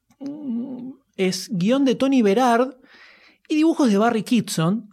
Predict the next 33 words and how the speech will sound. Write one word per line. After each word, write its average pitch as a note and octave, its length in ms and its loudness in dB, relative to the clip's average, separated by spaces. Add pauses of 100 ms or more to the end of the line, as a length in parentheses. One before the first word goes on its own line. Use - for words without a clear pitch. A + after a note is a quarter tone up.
(160)
que F#4+ 160 0
es F#4+ 180 -2
un G#3 800 4 (100)
team A3 640 2
Legión E3 340 0
de E3+ 60 2
Superhéroes G3+ 420 2
Tribute, B3 440 4
si - 140 -6
algunos D3+ 280 2
recuerdan C#3+ 480 2
un C#3 240 0
Comiteca C3+ 1080 0
pasado, F#3+ 580 2
son C#3+ 180 -6
los C#3 120 -2
que B2+ 320 -6
Tony D3+ 200 2
Berard E3 320 2
es D#3+ 140 -2
el C3+ 100 -4
que B2+ 440 -6 (160)
toma D3+ 180 0
el C#3 80 -2
manto D#3+ 240 0
después D3+ 180 0
de D3+ 40 0
Mark D3+ 200 0
Waid G3+ 360 4
y C3 260 -4
Barry C3+ 220 -2
Kitson D3 320 -6
dibujando. C3 560 -4